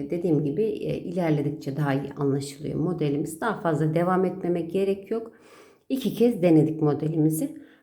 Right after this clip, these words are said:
Modeli ben büyük bir parçada denemiştim. Bir de onu göstereyim size.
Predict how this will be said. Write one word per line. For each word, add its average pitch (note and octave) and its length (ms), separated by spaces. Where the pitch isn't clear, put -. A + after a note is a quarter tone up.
Modeli B3 360
ben A#3+ 300
büyük A3+ 200
bir D#3 100
parçada D3 600
denemiştim. G#3+ 640
Bir - 120
de D3+ 60
onu C3+ 200
göstereyim - 580
size. - 300